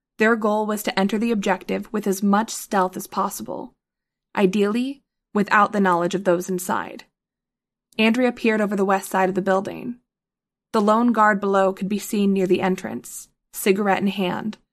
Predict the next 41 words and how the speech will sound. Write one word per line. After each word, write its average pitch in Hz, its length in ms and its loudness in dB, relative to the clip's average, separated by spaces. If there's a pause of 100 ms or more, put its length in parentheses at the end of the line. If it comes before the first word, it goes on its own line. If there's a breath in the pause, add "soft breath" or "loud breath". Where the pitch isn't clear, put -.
(420)
with 214 140 -2
a 208 60 0
rifle 214 380 2
slung 196 360 0
over 185 200 0
his 190 140 -2
shoulder. 208 580 -6 (840)
From 208 140 4
her 196 140 2
vantage 185 440 0
point, 262 320 -6 (640)
she 254 200 2
briefly 277 440 2
spotted 202 440 0
a 196 60 -2
single 214 300 -2
member 185 300 4
of 185 100 2
the 190 80 4
Whiskey 196 400 0
team 180 320 0
on 170 100 2
their 175 140 0
approach 196 440 -4
to 202 100 -12
the 196 80 0
building 190 360 2
at 185 100 0
a 196 40 0
distance 202 480 -4
of 185 80 -4
nearly 196 300 0
a 190 80 0
hundred 214 320 -2
and 196 120 0
fifty 196 260 -6
yards 180 380 0
away 180 220 4
from 180 200 -6
the - 80 -8
guard. 98 420 -10